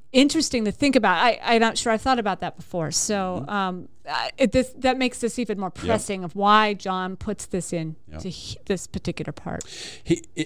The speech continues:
Speaker 2: you know, I, <laughs> I've said before, you know, John is historical in that he gives lots of historical details that the synoptics don't. But I think John is also more theological in that he's
Speaker 1: Mm-hmm.
Speaker 2: really trying to get at wh-, what it means,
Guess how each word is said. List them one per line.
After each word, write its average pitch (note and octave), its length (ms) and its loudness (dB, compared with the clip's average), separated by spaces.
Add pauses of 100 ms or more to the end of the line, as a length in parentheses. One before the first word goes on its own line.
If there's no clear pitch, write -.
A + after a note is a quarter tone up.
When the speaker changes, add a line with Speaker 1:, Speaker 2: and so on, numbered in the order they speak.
Speaker 2:
you D#3 220 6
know, D3+ 180 10 (480)
I, C#3+ 220 8 (420)
<laughs> - 460 -6
I've A#2+ 120 4
said D#3+ 200 8
before, A2 420 6
you A2 80 2
know, G#2+ 160 4
John D#3 400 8
is C3+ 260 6
historical C3+ 680 6
in B2+ 200 6
that A#2+ 140 6
he B2 120 6
gives A#2 260 6
lots D3 280 8
of A#2 80 2
historical A#2+ 440 4
details F#2+ 600 4 (360)
that A2+ 200 4
the G#2 120 2
synoptics A2+ 500 2
don't. G#2+ 340 4 (360)
But C#3 300 2 (160)
I C3+ 80 6
think F#3 280 2
John D#3+ 240 8
is B2 120 6
also C3+ 380 4
more A2+ 200 6
theological A#2 680 6
in A2+ 240 2
that G#2 140 2
he's G#2+ 180 0
Speaker 1:
Mm-hmm. A#2 100 4
Speaker 2:
really E3+ 220 8
trying C#3 420 4
to A2+ 80 4
get A2 220 4
at G#2+ 160 2
wh-, G2 240 -6
what C3+ 220 6
it D3 120 2
means, A2 640 4